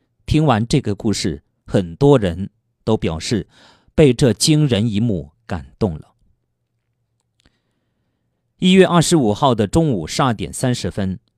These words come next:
安徽省合肥赖少奇公园，大雪过后的晴天，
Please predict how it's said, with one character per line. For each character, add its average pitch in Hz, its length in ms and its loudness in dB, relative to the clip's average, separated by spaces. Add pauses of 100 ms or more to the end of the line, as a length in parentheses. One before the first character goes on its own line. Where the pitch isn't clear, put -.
(220)
安 185 180 2
徽 185 220 2
省 90 340 -2
合 127 220 -2
肥 104 380 -2 (300)
赖 170 220 2
少 135 220 2
奇 - 240 -6
公 107 180 -4
园， 76 300 -8 (580)
大 151 200 2
雪 101 200 -2
过 127 200 2
后 123 160 0
的 95 100 -4
晴 101 260 -6
天， 120 300 -2